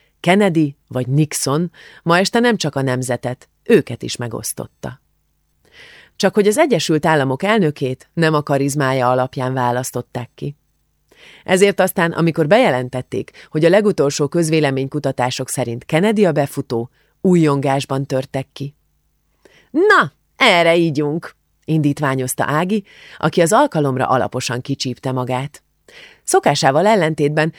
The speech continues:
nem a kedvenc színét, pirosat viselt, hanem egy ejtett vállú, sötétzöld selyemruhát vett fel, fehér övvel, fehér cipővel és fehér fülklipszekkel. Az ajkát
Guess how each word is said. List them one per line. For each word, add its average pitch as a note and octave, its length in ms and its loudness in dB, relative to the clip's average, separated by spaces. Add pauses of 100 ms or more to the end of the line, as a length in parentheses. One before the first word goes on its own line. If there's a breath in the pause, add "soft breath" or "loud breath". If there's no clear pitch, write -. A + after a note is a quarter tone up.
nem B3+ 160 2
a C#4+ 80 4
kedvenc B2 480 -4
színét, B2+ 520 -4
pirosat C3 500 -2
viselt, B2+ 540 -4 (420 loud breath)
hanem E3+ 240 2
egy D3+ 140 0
ejtett B3+ 380 0
vállú, C#3 360 2
sötétzöld C#3+ 720 0
selyemruhát B2 680 -4
vett A#2+ 200 -4
fel, A#2 320 -6 (440 loud breath)
fehér F3 420 2
övvel, A3+ 560 0
fehér B2+ 400 0
cipővel C#3+ 760 -2 (100)
és C4+ 200 -4
fehér C#3 300 0
fülklipszekkel. A#2+ 1120 -8 (760 loud breath)
Az - 140 -4
ajkát G3+ 560 0